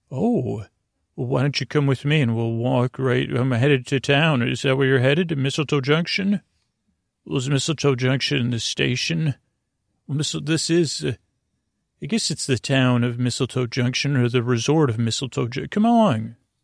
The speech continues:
And they walked out of the station, a green, picturesque train station, uh, down a, a, a road, a cobblestone road,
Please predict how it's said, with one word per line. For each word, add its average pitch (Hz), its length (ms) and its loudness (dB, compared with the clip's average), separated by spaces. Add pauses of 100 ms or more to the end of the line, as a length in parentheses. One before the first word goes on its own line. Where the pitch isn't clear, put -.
(140)
And 123 260 2
they 123 120 4
walked 127 480 2
out 123 240 4
of 120 80 0
the 120 100 0
station, 120 1040 0 (580)
a 123 100 -8
green, 135 640 4
picturesque 127 840 -2 (140)
train 120 420 0
station, 120 960 -4 (1040)
uh, 127 220 -2
down 131 580 2
a, 123 300 -2
a, 131 380 -4
a 127 480 -4
road, 123 760 0
a 120 220 -4
cobblestone 127 920 -2
road, 120 680 -4